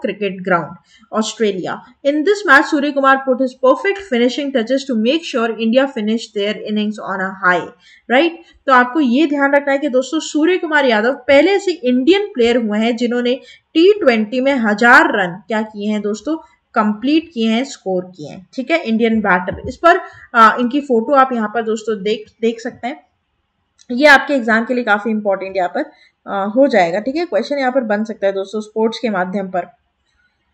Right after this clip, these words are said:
ये आपको इधर ध्यान रखना है। इनसे related अगर मैं आप लोग को और बातें अगर बताऊं तो सूर्य कुमार ने अब recently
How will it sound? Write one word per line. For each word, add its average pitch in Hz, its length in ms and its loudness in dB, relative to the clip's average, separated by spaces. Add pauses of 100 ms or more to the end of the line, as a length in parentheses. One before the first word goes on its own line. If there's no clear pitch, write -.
(560)
ये 254 120 4
आपको 262 240 6
इधर 240 160 4
ध्यान 214 260 0
रखना 233 160 -2
है। 330 180 -8
इनसे 370 400 0
related 403 360 2
अगर 381 200 2
मैं 381 100 2
आप 359 180 2
लोग 349 120 -2
को 349 180 0 (180)
और 277 220 4 (180)
बातें 220 340 4
अगर 311 220 0
बताऊं 233 480 -2 (100)
तो 269 320 0 (840)
सूर्य 330 280 2
कुमार 359 380 4
ने 370 160 2
अब 262 260 2
recently 294 460 0